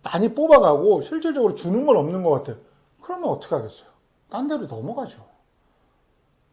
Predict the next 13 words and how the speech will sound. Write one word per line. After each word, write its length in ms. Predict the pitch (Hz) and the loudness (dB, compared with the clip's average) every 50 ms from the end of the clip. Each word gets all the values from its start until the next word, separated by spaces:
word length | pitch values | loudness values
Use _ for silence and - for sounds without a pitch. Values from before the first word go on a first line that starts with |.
| _ _ _ _ _ _ _ _ | _ _ _ _ _ _ _ _
내 200 | - 180 226 220 | 4 4 4 4
가치를 460 | - - 143 139 - - 233 226 156 | 4 0 -6 -6 -6 -6 -4 -4 -4
인정해주는 720 | 127 127 143 151 208 214 214 202 180 160 160 151 143 143 | -4 -6 -6 -4 -4 -4 -4 -6 -8 -10 -10 -10 -10 -10
회사로 300 | 175 202 196 214 196 160 | -12 -12 -12 -12 -12 -12
넘어가게 580 | 123 117 110 117 139 196 220 226 196 151 135 120 | -12 -12 -12 -10 -8 -8 -8 -8 -8 -10 -12 -14
된단 340 | 104 117 113 110 113 104 95 | -14 -16 -18 -18 -20 -20 -20
말이죠. 320 | 98 110 110 110 _ _ _ _ _ _ _ _ _ _ _ _ _ _ _ _ _ _ _ _ _ _ _ _ _ _ _ _ _ _ _ _ _ _ - | -20 -20 -20 _ _ _ _ _ _ _ _ _ _ _ _ _ _ _ _ _ _ _ _ _ _ _ _ _ _ _ _ _ _ _ _ _ _ _ -20
그거를 560 | - - 190 214 226 339 370 392 381 359 262 | -14 -12 -10 -6 -4 -2 0 0 0 0 0
못하는 520 | 175 - 233 - - - 226 220 208 190 | 0 -2 -4 -4 -4 -6 -6 -4 -4 -6
사람들이 680 | 180 175 156 151 143 131 117 117 110 117 113 110 107 104 _ _ _ _ _ _ _ _ _ _ _ _ _ _ _ _ _ _ - | -6 -6 -6 -6 -6 -8 -8 -10 -10 -12 -12 -14 -16 -18 _ _ _ _ _ _ _ _ _ _ _ _ _ _ _ _ _ _ -14
있는 460 | 165 160 156 - 190 190 214 226 185 | -14 -14 -10 -6 -4 -2 -2 -2 -4
거잖아요. 400 | 139 107 101 - - - - _ _ _ _ _ _ _ _ _ _ _ _ _ _ _ _ _ _ _ _ _ _ _ _ _ _ _ _ _ _ _ _ _ _ _ _ _ _ _ _ _ _ _ _ | -6 -8 -12 -16 -20 -20 -20 _ _ _ _ _ _ _ _ _ _ _ _ _ _ _ _ _ _ _ _ _ _ _ _ _ _ _ _ _ _ _ _ _ _ _ _ _ _ _ _ _ _ _ _
그러니까 260 | - - 165 143 - | -4 -4 -4 -4 -6